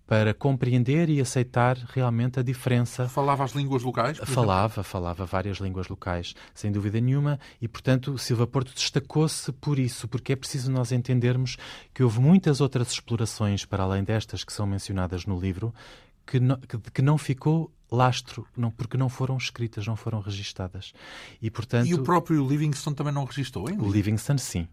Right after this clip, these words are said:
Speaker 2: Mas
Speaker 1: O
Speaker 2: não
Speaker 1: Livingstone
Speaker 2: tanto, é isso?
Speaker 1: Não, o Livingstone publicou várias obras e que foram grandes best-sellers no seu tempo. Ele foi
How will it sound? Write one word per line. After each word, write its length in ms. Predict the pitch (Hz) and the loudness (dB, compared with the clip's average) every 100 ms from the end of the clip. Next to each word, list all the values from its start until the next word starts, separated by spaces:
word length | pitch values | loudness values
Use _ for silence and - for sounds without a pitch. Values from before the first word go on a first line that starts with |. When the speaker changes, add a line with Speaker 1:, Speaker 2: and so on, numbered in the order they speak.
| - | -10
Speaker 2:
Mas 180 | 107 87 | -4 2
Speaker 1:
O 40 | |
Speaker 2:
não 80 | 135 139 | 4 4
Speaker 1:
Livingstone 220 | 87 123 | 4 2
Speaker 2:
tanto, 180 | 85 107 | 2 -2
é 40 | |
isso? 300 | 104 117 - | -2 -2 -6
Speaker 1:
Não, 180 | 117 101 | -2 -2
o 80 | 92 | 0
Livingstone 520 | 98 101 107 - 123 | 0 0 -4 0 0
publicou 580 | 123 113 117 - 113 135 | 0 -2 -2 0 2 2
várias 460 | 113 101 98 92 | 2 2 0 0
obras 460 | 98 110 135 156 - | 2 2 2 -2 -6
e 60 | - | -10
que 100 | - | -10
foram 240 | - 98 | -2 -2
grandes 400 | 95 101 131 127 | 2 2 2 -2
best-sellers 800 | 101 110 110 - - 101 104 98 | -2 -2 -2 -6 -4 -2 -2 -4
no 80 | 98 | -6
seu 180 | - 98 | -4 -4
tempo. 380 | - 135 131 131 - - | 0 -2 -2 -12 -14 -12
Ele 140 | - 107 | -4 -4
foi 260 | - 110 | 0 -2